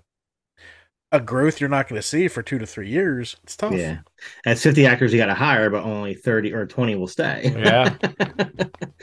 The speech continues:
Speaker 3: There's, it's such a drop off in the, in the last
Speaker 2: Yeah.
Speaker 3: five years, the drop off's been terrible.
Speaker 1: Hi, Darth Home. How you doing? Thanks for stopping by.
Speaker 2: My, uh, phone died, so I can't, uh, join along on the Twitch,
Speaker 1: I
Speaker 2: so.
Speaker 1: gotcha.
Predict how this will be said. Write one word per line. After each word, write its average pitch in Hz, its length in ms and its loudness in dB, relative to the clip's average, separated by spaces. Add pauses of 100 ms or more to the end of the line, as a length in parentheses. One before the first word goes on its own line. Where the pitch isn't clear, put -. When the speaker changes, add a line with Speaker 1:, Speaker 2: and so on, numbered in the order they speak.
(220)
Speaker 3:
There's, 131 220 0
it's 143 180 0
such - 280 4
a 135 60 2
drop 113 340 6
off 101 260 2
in 104 80 -4
the, 104 140 -4
in 120 180 -4
the 117 80 0
last 113 280 4
Speaker 2:
Yeah. 90 40 -6
Speaker 3:
five 117 280 6
years, 104 380 -2
the 101 100 -6
drop 95 280 -2
off's 90 240 -10
been 87 140 -14
terrible. 90 580 -8
Speaker 1:
Hi, 226 160 6
Darth 143 440 4
Home. 160 300 2
How 175 100 2
you 190 180 0
doing? 123 320 0
Thanks 139 180 -4
for 151 120 -8
stopping 151 360 -2
by. 131 340 -2 (160)
Speaker 2:
My, 123 300 2
uh, 107 300 0 (140)
phone 113 300 0
died, 101 300 -4
so 104 120 -10
I 98 40 -6
can't, 104 340 -6 (320)
uh, 92 240 -8
join 98 280 -8
along 95 340 -4
on 92 120 -4
the 90 80 -4
Twitch, - 640 -8
Speaker 1:
I - 100 0
Speaker 2:
so. 117 40 -6
Speaker 1:
gotcha. - 380 -6